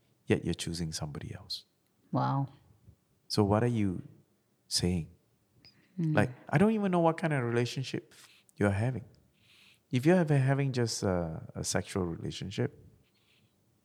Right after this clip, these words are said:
Speaker 1: just to, you know, whatever, um, uh, to me, that's sad because, uh, you've chosen somebody to spend your life with,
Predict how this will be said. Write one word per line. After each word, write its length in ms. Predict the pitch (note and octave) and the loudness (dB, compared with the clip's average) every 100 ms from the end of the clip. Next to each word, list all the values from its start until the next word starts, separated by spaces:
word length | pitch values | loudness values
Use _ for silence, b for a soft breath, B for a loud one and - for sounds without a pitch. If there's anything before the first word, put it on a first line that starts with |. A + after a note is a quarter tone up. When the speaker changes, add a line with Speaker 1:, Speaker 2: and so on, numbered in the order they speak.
| _ - | _ -8
Speaker 1:
just 260 | - F#2 - | -4 -4 -4
to, 360 | - E2 - - - - - | -6 -6 -8 -12 -16 -14 -10
you 80 | F2 | -6
know, 80 | |
whatever, 520 | E2+ E2+ F2+ G2+ C#3 C#3 _ _ _ _ _ _ _ _ _ _ _ _ - | -4 -2 -2 -2 -6 -8 _ _ _ _ _ _ _ _ _ _ _ _ -8
um, 500 | F2 E2+ E2+ E2 D#2+ - _ _ _ _ _ _ _ _ _ _ _ | -4 -4 -4 -6 -10 -18 _ _ _ _ _ _ _ _ _ _ _
uh, 400 | - A1 - - | -8 -6 -6 -6
to 120 | C3+ C#3 | 2 4
me, 220 | F3+ C3+ | 6 6
that's 200 | C3+ B2+ | 6 4
sad 340 | B2+ G#2 D2+ | 2 2 0
because, 420 | E2+ - F2 - | -6 -2 -2 -2
uh, 280 | - D#2 D2+ - _ _ _ _ - - _ _ - _ - B B B - | -2 -2 -2 -8 _ _ _ _ -20 -20 _ _ -20 _ -20 B B B 2
you've 160 | G2 | 2
chosen 360 | - C3+ C3 C#3 | 6 4 4 -2
somebody 600 | B2+ G#2 E2+ D2+ D#2 E2+ - - _ _ _ _ _ _ - | 0 -2 -2 -6 -8 -10 -14 -18 _ _ _ _ _ _ -6
to 100 | F2 | -4
spend 380 | - G2+ G2 F#2 | 0 0 2 0
your 100 | D#2+ | 0
life 340 | D#2+ F#2 - | 0 -2 -4
with, 200 | - - | -10 -10